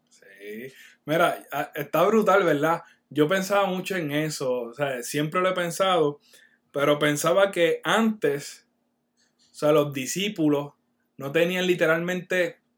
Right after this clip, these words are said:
nada. Para poder llevar la palabra, ellos tenían que ir de un lugar a otro caminando, días, días, estar ahí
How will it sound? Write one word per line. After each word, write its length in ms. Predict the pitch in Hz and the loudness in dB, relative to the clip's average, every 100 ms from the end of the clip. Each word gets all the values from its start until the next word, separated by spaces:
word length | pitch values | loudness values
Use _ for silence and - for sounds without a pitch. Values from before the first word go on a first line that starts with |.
| _ - | _ -10
nada. 460 | 139 165 107 113 - _ _ - - - - | -2 0 0 -8 -16 _ _ -20 -20 -16 -4
Para 140 | 143 | -2
poder 240 | 147 147 170 | 2 2 6
llevar 240 | 202 214 | 6 6
la 160 | 214 208 | 4 4
palabra, 400 | 202 214 220 196 | 2 4 4 2
ellos 180 | 185 185 | 0 -4
tenían 320 | 202 208 196 | -6 -6 -6
que 180 | 190 202 | -2 0
ir 200 | 226 185 | -2 -2
de 80 | 165 | -2
un 140 | 170 | -2
lugar 240 | 190 202 | 0 2
a 100 | 196 | 4
otro 220 | 196 202 196 | 2 0 -2
caminando, 880 | 170 147 139 143 185 202 214 214 _ _ _ _ _ _ _ | -2 -2 -4 -4 -6 -4 -6 -6 _ _ _ _ _ _ _
días, 720 | 131 170 208 208 196 - _ _ | -2 0 2 2 0 -10 _ _
días, 640 | 139 131 185 214 202 196 - | -12 -4 0 4 4 2 -4
estar 380 | 156 - 165 175 | -8 -4 -2 2
ahí 480 | 180 185 208 214 | 2 2 0 -4